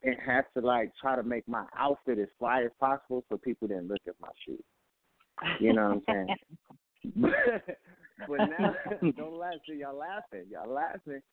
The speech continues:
Speaker 1: Just see, you picking on me. But no. But, but nowadays, these kids now, they like, "Yo, I want them Jordans. I want them." So in, in their mind mentally, if you, if you use that, just don't use the pothole analogy with them, 'cause they gonna be like, "Daddy, you gonna buy me a new pair of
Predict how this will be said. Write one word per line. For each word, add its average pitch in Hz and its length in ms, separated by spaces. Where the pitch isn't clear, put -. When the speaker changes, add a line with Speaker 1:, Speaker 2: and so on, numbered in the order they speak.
Speaker 1:
Just 123 140
see, 123 140
you 208 100
picking 175 340
on - 140
me. 85 100
But 143 120
no. 320 440
But, 139 140
but 143 140
nowadays, 147 840
these 180 160
kids 165 320
now, 175 280
they 170 160
like, 165 380
"Yo, 165 160
I 151 60
want 156 260
them 165 200
Jordans. 131 300
I 120 40
want 143 260
them." 151 140
So 127 240
in, 117 220
in 123 240
their 151 160
mind 135 420
mentally, 147 600
if 120 140
you, 156 240
if - 220
you 139 120
use 165 360
that, 139 120
just 135 180
don't 147 220
use 147 220
the 127 60
pothole 143 500
analogy 156 500
with 160 180
them, 170 140
'cause 160 160
they 185 140
gonna 180 140
be 175 60
like, 175 220
"Daddy, 190 260
you 160 180
gonna 190 140
buy 170 180
me 170 140
a 170 60
new 170 200
pair 165 180
of 160 60